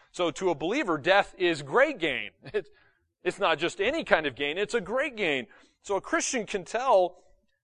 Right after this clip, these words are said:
what hi-, his losses for Christ are here on earth, but how do you actually tell what your gains are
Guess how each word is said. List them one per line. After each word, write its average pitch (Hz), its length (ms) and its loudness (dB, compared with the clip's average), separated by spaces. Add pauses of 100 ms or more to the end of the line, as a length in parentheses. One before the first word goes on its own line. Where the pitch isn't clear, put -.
(100)
what 208 200 2
hi-, 185 180 2 (360)
his 165 420 -4
losses 185 580 0
for 156 180 -6
Christ 240 540 -8
are 170 180 0
here 151 220 -4
on 127 120 -6
earth, 220 340 -4
but 151 220 2 (960)
how 214 140 0
do 330 80 -2
you 302 160 2
actually 240 400 0
tell 226 300 2
what 190 240 -2
your 190 100 -4
gains 185 460 -6
are 110 260 0